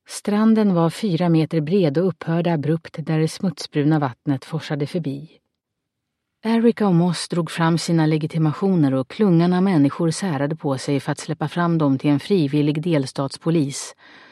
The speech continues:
som försökte skydda en stor, illa medfaren brun tygkoffert som låg till hälften begravd i sanden. "Jag har försökt få dem att gå härifrån, men jag vill inte lämna kofferten obevakad",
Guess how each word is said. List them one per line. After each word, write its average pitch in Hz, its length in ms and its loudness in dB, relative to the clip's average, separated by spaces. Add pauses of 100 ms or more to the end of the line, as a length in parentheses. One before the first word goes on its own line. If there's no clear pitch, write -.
(120)
som 202 220 0
försökte 180 360 -2
skydda 170 400 0
en 170 120 2
stor, 196 480 0
illa 160 380 2
medfaren 156 640 0
brun 147 420 2
tygkoffert - 1040 -6 (460)
som 202 240 2
låg 160 240 4
till 170 100 -2
hälften 151 540 0
begravd 143 400 -2
i 139 40 0
sanden. 139 560 -10 (1800)
"Jag 208 140 2
har 214 160 2
försökt 214 340 -2
få 220 220 2
dem 220 100 6
att 214 100 2
gå 208 180 4
härifrån, 202 640 4
men 180 140 4
jag 196 120 4
vill 220 160 6
inte 214 200 6
lämna 202 300 2
kofferten 196 540 -2
obevakad", 190 840 2